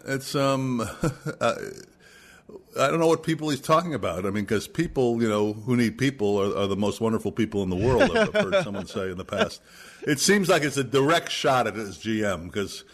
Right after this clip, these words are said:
Speaker 1: he talks about, you know, you, you ask, try and ascertain what he means by people, and first you think it's just players, but then he says it's guys you work for. Then he says it's guys from the organization, but then it's, you know, it's, it's the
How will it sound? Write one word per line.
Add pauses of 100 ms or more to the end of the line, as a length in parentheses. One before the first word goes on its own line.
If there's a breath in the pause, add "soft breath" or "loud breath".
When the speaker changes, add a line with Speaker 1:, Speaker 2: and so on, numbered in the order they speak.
(280 loud breath)
Speaker 1:
he
talks
about,
you
know,
you,
you
ask,
try
and
ascertain
what
he
means
by
people,
and
first
you
think
it's
just
players, (380 loud breath)
but
then
he
says
it's
guys
you
work
for. (360 loud breath)
Then
he
says
it's
guys
from
the
organization,
but
then
it's,
you
know,
it's,
it's
the